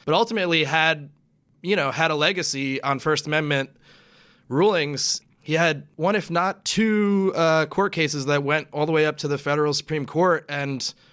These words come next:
I think he was, like, the first ever unanimous Supreme Court decision, and it was in his favor.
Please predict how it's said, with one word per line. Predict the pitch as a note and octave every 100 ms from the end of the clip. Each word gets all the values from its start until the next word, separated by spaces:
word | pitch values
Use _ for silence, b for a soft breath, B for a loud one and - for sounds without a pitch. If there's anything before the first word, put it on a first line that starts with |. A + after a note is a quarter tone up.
| b
I | B2+
think | F#3
he | C#4
was, | C4+ D3+
like, | D#3 -
the | C#3
first | - C#3+ F#3 - - - _ _ _ _ _ _ -
ever | F3 E3 C#3+ C#3 C#3
unanimous | D3 D3+ C#3+ D3+ D#3+ C#3+ - -
Supreme | - D3 D3 D#3+
Court | C3 E3 E3+
decision, | C3+ A2+ G2+ G2 -
and | B2+
it | C3
was | B2+
in | C#3
his | C#3+ C3+
favor. | C#3+ D3+ B2 A#2+